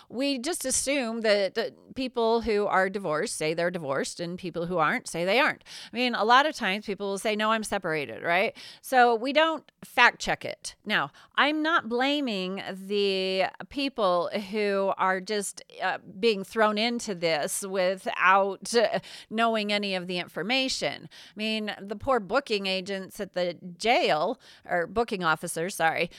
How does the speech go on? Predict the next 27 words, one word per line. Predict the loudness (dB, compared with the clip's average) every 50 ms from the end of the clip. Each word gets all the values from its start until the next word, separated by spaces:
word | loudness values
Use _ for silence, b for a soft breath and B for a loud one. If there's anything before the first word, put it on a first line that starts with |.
| B B
the | -10 2
booking | 4 4 4 4 6 8
<laughs> | 8 8
officers | 8 8 2 0 6 6 6 6 8
at | 6 6 6 6
the | 4
jail, | 2 4 6 6 8 6 6 4
not | 0 0 0 2
a, | 0 0 -2 -4
not | -2 -2 0 0
a | 0 -2 -4 -6 -8 -10 -10 -12
vacation, | -4 -2 -2 -2 0 -2 -4 -6 -6 -10 -14 B B B B B B B B 2
uh, | 4 6 6 6 6 4 2 0 -2 _
they | -14 -6 0 2 4 4 4 4 2 0 -2 -2 -4 -8 -12 _ _ _ _ 0
aren't | 2 2 2 2 0
going | 0 0 0 0 -2 -4
to | -6 -6 -4
know | -2 0 0 0 0 0 -2
to | -2 -4 -6
look | -4 -2 0 2 4 4 4 2 2 -6 -16 -16 -16 -18 -14 -8
because | -6 -6 -6 -6 -4 0 0 2 2 2 0 0 0 -2 -2 -2
this | -6 -2 0 0 0 0 2
is | 2 2 2 2 2
a | 0 0
very, | 0 -2 -2 0 2 2 2 2 2 0 -2 -4 -6
very | -8 -10 -10 -6 -2 0 2 2 2 0 -2 -4 -6 -6 -8 -10
bad, | -6 -2 0 2 2 4 4 4 4 4 2 0 -2